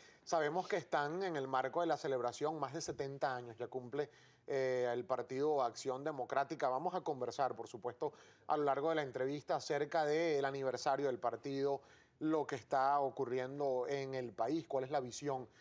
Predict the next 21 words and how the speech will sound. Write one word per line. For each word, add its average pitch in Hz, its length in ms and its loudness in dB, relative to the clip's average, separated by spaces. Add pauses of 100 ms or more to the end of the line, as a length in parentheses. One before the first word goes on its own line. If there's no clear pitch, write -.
(260)
que 143 140 0
tienen 147 260 -2
de 151 60 2
algunos 143 300 0
problemas 135 420 -2
políticos, 143 540 -2
económicos 135 560 -2
y 135 40 -8
sociales 147 560 0 (400)
que 160 140 4
enfrenta 147 560 0
el 185 80 4
actual 151 300 2
gobierno 165 360 2
nacional, 143 380 0
cuál 147 140 0
es 135 80 -2
la 147 80 2
visión 131 260 -6
que 131 100 -4
tienen 131 300 -4